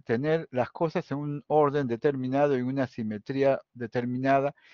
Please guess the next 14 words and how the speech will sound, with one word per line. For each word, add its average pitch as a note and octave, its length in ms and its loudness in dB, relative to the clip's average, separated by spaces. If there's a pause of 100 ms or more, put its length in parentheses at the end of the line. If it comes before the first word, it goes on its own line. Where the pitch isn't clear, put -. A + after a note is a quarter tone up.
(120)
y B2+ 80 -8
se B2 160 -2
pasa F3 540 2
parte F#3 280 6
de F#3 80 0
su G3+ 160 -10
tiempo F3+ 400 -4
en D#3+ 80 -4
tratar C#3 380 0
de C3 160 -2
programar, D3+ 640 2
organizar C#3 760 0
o A#2 140 -8
verificar C3+ 640 -4